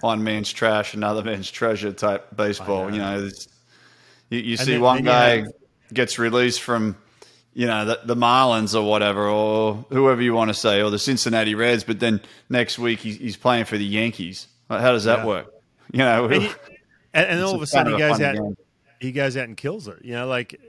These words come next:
Speaker 1: Yeah.
Speaker 2: he does a really good job.
Speaker 1: Just the environment. I think you can get caught in, um, those losing ga-, you know, losing games. The environment, it just starts to,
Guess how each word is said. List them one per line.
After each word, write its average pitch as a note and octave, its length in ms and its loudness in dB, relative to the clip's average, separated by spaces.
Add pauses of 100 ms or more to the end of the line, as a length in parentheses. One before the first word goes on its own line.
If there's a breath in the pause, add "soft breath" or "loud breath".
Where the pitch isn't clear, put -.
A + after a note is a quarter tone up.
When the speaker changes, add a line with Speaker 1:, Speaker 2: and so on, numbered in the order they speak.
(200)
Speaker 1:
Yeah. G2 200 -4
Speaker 2:
he C3 100 -10
does B2+ 240 -4
a C3 80 -6
really A#2+ 400 -4
good A2+ 160 -8
job. A#2 240 -6
Speaker 1:
Just - 140 -6
the F#3 140 2
environment. A#2+ 640 4 (340)
I B2+ 80 4
think D#3 160 -2
you D3 80 -4
can C#3 140 -2
get C3+ 180 2
caught C3 320 2 (420)
in, A2+ 320 -2
um, G#2 500 -4 (120)
those G#2 340 -2
losing A#2+ 480 0
ga-, A2 240 0
you A2 80 -6
know, G#2 220 -2
losing A#2+ 400 0
games. A2 640 -2 (640 soft breath)
The G#2+ 100 -2
environment, A2+ 640 0 (540)
it G#2 140 -8
just - 180 -8
starts A2 380 0
to, G#2 280 -4